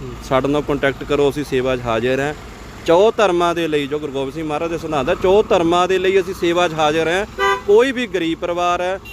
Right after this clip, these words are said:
Speaker 2: ਕੋਈ ਨੌਜਵਾਨ ਹੈ, ਸਾਡੇ ਨਾਲ ਆ ਕੇ ਕੰਟੈਕਟ ਕਰੋ, ਅਸੀਂ ਸੇਵਾ 'ਚ ਵਿੱਚ ਹਾਜ਼ਰ ਸੀ, ਹਾਜ਼ਰ ਹੋਵਾਂਗੇ।
Speaker 1: ਇਹ ਤਾਂ ਬੜੀ, ਬਹੁਤ ਵਧੀਆ ਗੱਲ ਹੈਗੀ ਹੈ। ਤੁਸੀਂ ਪਲੀਜ਼ ਜੇਕਰ ਆਪਣਾ ਨੰਬਰ ਵੀ
Speaker 2: ਹਾਂਜੀ,
Speaker 1: ਮੈਂਸ਼ਨ ਕਰ
Speaker 2: ਬਿਲਕੁਲ
Speaker 1: ਦਿਓ।
Speaker 2: ਹੈ ਜੀ, ਸਾਡਾ, ਮੇਰਾ ਨੰਬਰ ਹੈ ਜੀ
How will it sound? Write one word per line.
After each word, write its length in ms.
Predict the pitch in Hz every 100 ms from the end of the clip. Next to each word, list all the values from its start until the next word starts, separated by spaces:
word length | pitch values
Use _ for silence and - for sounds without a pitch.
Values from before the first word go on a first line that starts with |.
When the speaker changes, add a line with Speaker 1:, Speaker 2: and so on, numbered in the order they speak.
| -
Speaker 2:
ਕੋਈ 120 | 202
ਨੌਜਵਾਨ 480 | 185 170 165 180 185
ਹੈ, 60 |
ਸਾਡੇ 260 | 190 180 165
ਨਾਲ 180 | 175 175
ਆ 100 | 165
ਕੇ 80 | 170
ਕੰਟੈਕਟ 420 | 180 160 160 -
ਕਰੋ, 260 | 165 196 - 170
ਅਸੀਂ 300 | 214 240 180 - - - - - -
ਸੇਵਾ 280 | 170 160 170
'ਚ 60 | 165
ਵਿੱਚ 180 | 170
ਹਾਜ਼ਰ 300 | 160 139 151
ਸੀ, 200 | 143 170
ਹਾਜ਼ਰ 220 | 165 135 139
ਹੋਵਾਂਗੇ। 380 | 117 95 95 - - 135 135
Speaker 1:
ਇਹ 120 | 143
ਤਾਂ 140 | 143 151
ਬੜੀ, 240 | 147 147
ਬਹੁਤ 260 | 135 147 156
ਵਧੀਆ 300 | 156 156 175
ਗੱਲ 220 | 151 147
ਹੈਗੀ 260 | 143 139
ਹੈ। 60 | 165
ਤੁਸੀਂ 240 | 175 175
ਪਲੀਜ਼ 240 | 160 170 175
ਜੇਕਰ 400 | 151 165 160 160
ਆਪਣਾ 200 | 156 165
ਨੰਬਰ 220 | 156 143 147
ਵੀ 60 |
Speaker 2:
ਹਾਂਜੀ, 80 | 151
Speaker 1:
ਮੈਂਸ਼ਨ 260 | 143 139 139
ਕਰ 80 |
Speaker 2:
ਬਿਲਕੁਲ 200 | 131 127
Speaker 1:
ਦਿਓ। 60 | 127
Speaker 2:
ਹੈ 60 | 113
ਜੀ, 120 | 131
ਸਾਡਾ, 320 | 143 135 151
ਮੇਰਾ 220 | 147 147
ਨੰਬਰ 300 | 139 131 143
ਹੈ 120 | 143
ਜੀ 340 | 143 160 165